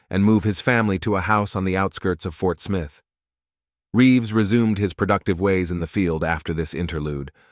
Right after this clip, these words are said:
once again bringing in desperados and villains by the dozen.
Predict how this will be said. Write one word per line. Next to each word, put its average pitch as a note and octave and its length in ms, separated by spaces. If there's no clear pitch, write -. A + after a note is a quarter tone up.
once G2 240
again F2+ 380
bringing F2+ 340
in F2 220
desperados E2 880
and D#2+ 160
villains D#2+ 400
by D#2+ 160
the D#2 100
dozen. C#2+ 460